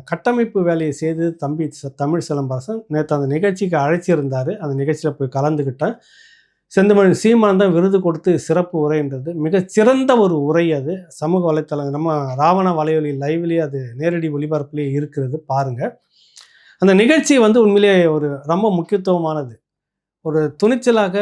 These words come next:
முன்னெடுத்திருக்கிறார் தமிழ் சிலம்பரசன். அவருக்கு உறுதுணையாக அதனுடைய நிறுவனர், எழுதிரல் குழுமத்தினுடைய நிறுவனர் முருகானந்தம் அவர்கள்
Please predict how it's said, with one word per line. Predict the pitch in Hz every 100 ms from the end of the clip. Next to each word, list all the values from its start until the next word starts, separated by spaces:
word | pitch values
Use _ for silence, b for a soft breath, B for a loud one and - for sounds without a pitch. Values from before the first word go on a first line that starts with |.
| 202 175 151
முன்னெடுத்திருக்கிறார் | 165 185 175 156 139 139 139 135
தமிழ் | 143 160 151
சிலம்பரசன். | 143 135 127 131 202
அவருக்கு | 180 170 165
உறுதுணையாக | 156 190 180 165 151 151
அதனுடைய | 165 151 139 135
நிறுவனர், | 151 202 196 165 185 - _ _ _ -
எழுதிரல் | 156 190 196 175 160 143
குழுமத்தினுடைய | 160 165 165 156 147 139
நிறுவனர் | 147 160 156 143 131
முருகானந்தம் | 160 196 190 165 147 135
அவர்கள் | 131 123 156